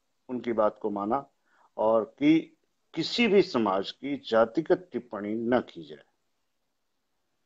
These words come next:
और जातिगत सवाल किसी भी उसमें ना आए। इन सब चीजों को लेकर के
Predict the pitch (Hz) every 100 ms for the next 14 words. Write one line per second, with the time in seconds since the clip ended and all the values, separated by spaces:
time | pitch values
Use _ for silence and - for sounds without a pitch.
0 | _ _ _ - - 120 98 135 135 147
1 | 151 - 107 104 110 - 117 - 113 90
2 | 101 _ _ _ _ _ _ _ _ -
3 | - 120 143 120 95 80 - _ _ _
4 | _ _ _ _ _ - 117 123 - 120
5 | 120 131 139 127 127 131 127 139